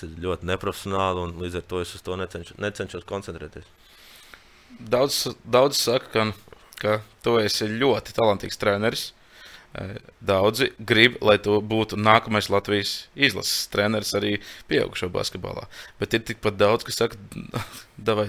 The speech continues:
Speaker 2: to trako labāk prom no basketbola. Kā tu pats varbūt, eh,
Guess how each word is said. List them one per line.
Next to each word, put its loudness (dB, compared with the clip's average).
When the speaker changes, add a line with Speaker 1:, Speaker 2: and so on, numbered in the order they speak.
Speaker 2:
to -4
trako 2
labāk 0
prom 4
no -2
basketbola. -6
Kā 2
tu -12
pats 4
varbūt, 0
eh, 0